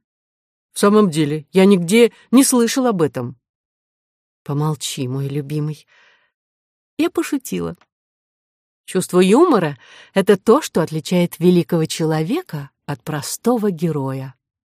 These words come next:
«Спасибо тебе за клубок, Ариадна», — сказал Тесей. «Я пошла. Мне пора спешить». «Я увижу тебя».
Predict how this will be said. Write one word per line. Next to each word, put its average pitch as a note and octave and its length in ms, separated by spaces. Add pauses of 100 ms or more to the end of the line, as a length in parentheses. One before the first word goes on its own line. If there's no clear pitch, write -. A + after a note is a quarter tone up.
(760)
«Спасибо D4 600
тебе F#3 280
за A#3 140
клубок, C#3+ 640
Ариадна», — C#3 680
сказал C3+ 440
Тесей. C3 540 (1080)
«Я A3+ 120
пошла. D#3 540 (500)
Мне F#3 320
пора F#3+ 260
спешить». - 680 (760)
«Я D#3 320
увижу D3+ 460
тебя». D#3 720